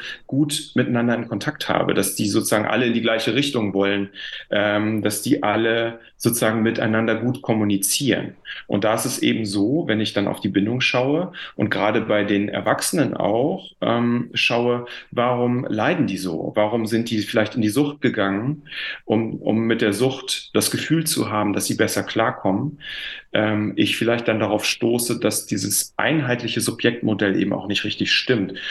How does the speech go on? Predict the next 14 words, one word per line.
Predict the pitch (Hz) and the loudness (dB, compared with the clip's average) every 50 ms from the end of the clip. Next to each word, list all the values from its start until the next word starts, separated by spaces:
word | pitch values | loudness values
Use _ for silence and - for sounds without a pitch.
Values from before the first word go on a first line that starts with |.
| - - - - - - - | -8 -8 -10 -12 -16 -10 -6
sondern | 107 98 110 104 104 104 104 | -2 0 2 2 2 2 2
dass | 107 104 - 113 | 0 0 0 -2
ich, | 104 - - - - | -2 -2 -4 -6 -6
mm, | 90 - - 113 113 113 110 110 107 | -4 0 0 2 2 2 0 0 -2
verstehen | - 113 107 - - - - 135 139 123 | 0 0 0 2 2 2 2 2 2 2
muss, | 113 110 - | 0 -2 -2
dass | - 110 - - - | -4 -4 -4 -2 2
auch | 117 120 127 - | 2 2 2 2
die | - 120 | 0 0
Erwachsenen | 110 104 113 139 - - - 104 92 92 | 2 2 2 0 0 0 0 0 0 0
vielleicht | - - 104 101 98 - | 0 0 0 0 0 0
so | - 107 | -2 -2
ein | 98 | -2
kleines | - - 104 104 107 110 107 101 - - - | -2 0 0 2 2 2 0 0 -4 -6 -10